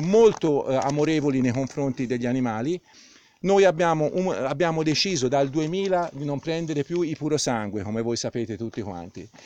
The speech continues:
Il motivo è molto semplice, abbiamo cercato di selezionare dei soggetti mezzo sangue anglo-arabi che avessero le caratteristiche morfologiche e, e anche di altezza al garrese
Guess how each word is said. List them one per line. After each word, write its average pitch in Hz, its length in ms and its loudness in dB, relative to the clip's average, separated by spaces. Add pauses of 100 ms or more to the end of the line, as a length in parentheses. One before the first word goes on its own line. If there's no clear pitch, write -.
(180)
Il 151 140 -2
motivo 202 400 0
è - 20 2
molto 175 320 -2
semplice, 113 480 -2
abbiamo 147 460 0
cercato 156 480 0
di 156 160 -4
selezionare 165 1000 2 (220)
dei 160 220 4
soggetti 143 680 2
mezzo 151 360 2
sangue 139 480 -4
anglo-arabi 131 840 0 (220)
che - 100 -4
avessero 147 420 2
le 208 160 4
caratteristiche 151 760 0
morfologiche 139 960 2 (360)
e, 165 280 4
e 135 240 -4
anche 139 480 0
di 120 180 0
altezza 151 500 4
al 131 260 0
garrese 139 640 2